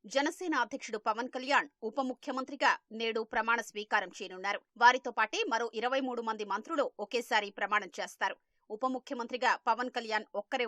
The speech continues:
ఉంటారు. పవన్ కళ్యాణ్ సహా మొత్తం ఇరవై నాలుగు మంది మంత్రుల జాబితాను గత అర్ధరాత్రి దాటాక ప్రకటించారు. ఒక స్థానాన్ని ఖాళీగా ఉంచారు.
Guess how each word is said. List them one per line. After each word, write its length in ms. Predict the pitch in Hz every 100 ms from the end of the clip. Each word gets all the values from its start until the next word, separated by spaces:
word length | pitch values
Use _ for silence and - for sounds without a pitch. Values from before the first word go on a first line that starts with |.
| 185
ఉంటారు. 280 | - 202 - _ 233
పవన్ 200 | 240 247
కళ్యాణ్ 320 | 247 226 226 -
సహా 200 | 226 370 440
మొత్తం 280 | 240 - 262 -
ఇరవై 200 | 226 247 240
నాలుగు 260 | 220 220 214
మంది 160 | 214 208
మంత్రుల 280 | 214 262 247 202
జాబితాను 480 | 214 220 254 262 277 151 214
గత 140 | 220 240
అర్ధరాత్రి 500 | 254 262 262 240 214 180
దాటాక 360 | 202 214 165 - 202 -
ప్రకటించారు. 580 | 190 - 185 - 202 - -
ఒక 80 | 196 254
స్థానాన్ని 460 | - 254 277 269 381 -
ఖాళీగా 360 | 254 311 240 180
ఉంచారు. 320 | 196 226 196